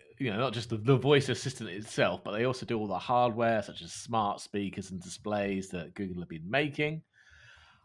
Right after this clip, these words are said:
But <sighs> when I read this article, there is a bit of a telling sign, isn't it? All these things they've cancelled over the years. You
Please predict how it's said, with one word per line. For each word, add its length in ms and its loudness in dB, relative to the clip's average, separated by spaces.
But 160 -16
<sighs> 440 -8
when 140 0
I 60 4
read 140 0
this 160 -2
article, 400 2
there 120 -2
is 120 -2
a 20 -2
bit 140 -4
of 60 -4
a 40 -6
telling 280 -4
sign, 220 -4
isn't 160 -8
it? 60 -10
All 200 -4
these 180 0
things 220 -8
they've 160 -6
cancelled 580 -6
over 240 -4
the 100 -8
years. 640 -6
You 60 -12